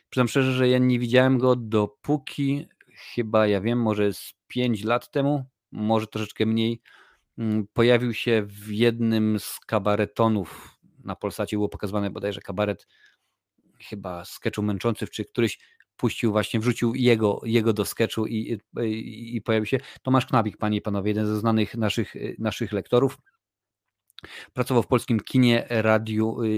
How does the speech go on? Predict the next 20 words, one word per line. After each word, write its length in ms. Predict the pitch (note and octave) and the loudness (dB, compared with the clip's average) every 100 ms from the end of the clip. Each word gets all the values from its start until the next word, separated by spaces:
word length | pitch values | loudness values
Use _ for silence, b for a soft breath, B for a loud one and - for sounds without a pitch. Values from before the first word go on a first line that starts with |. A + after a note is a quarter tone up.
| G#2+ A2 | -2 -4
i 320 | A2+ - G#2 | -6 -6 -2
telewizji. 440 | G#2+ G2+ B2 B2+ | 0 0 0 0
Oczywiście 360 | A#2 B2 - A#2+ B B _ | 0 -2 -2 -4 B B _
po 100 | A#2 | 2
zmianie 260 | A#2+ A#2+ A2 | 4 4 2
ustrojowej 400 | - A2+ A#2+ G#2+ | 4 4 4 2
w 60 | |
Polsce 260 | - A#2 A#2+ | 2 2 0
został 200 | G#2+ G2+ | 2 2
lektorem 520 | G2+ G2+ C#3+ C3+ B2 | 2 2 4 4 2
Polskiej 380 | - E3 - C3 | 2 -2 0 -4
Kroniki 320 | A#2+ G#2+ G#2 | -4 -6 -6
Filmowej 380 | B2+ D3 C#3+ C#3 | -2 2 2 0
i 100 | C#3 | -6
pełnił 480 | C3 B2 B2+ B2 B2 | 0 2 4 2 0
tę 260 | - G#2+ G2 | -2 -4 -2
funkcję 360 | C3+ C#3 - A2 | -2 -2 -2 0
do 120 | G#2 | 0
końca 460 | - A#2+ A2+ A#2+ A2 | 2 0 0 -2 -4
jej 320 | G2 G2+ G#2 | -2 -2 -4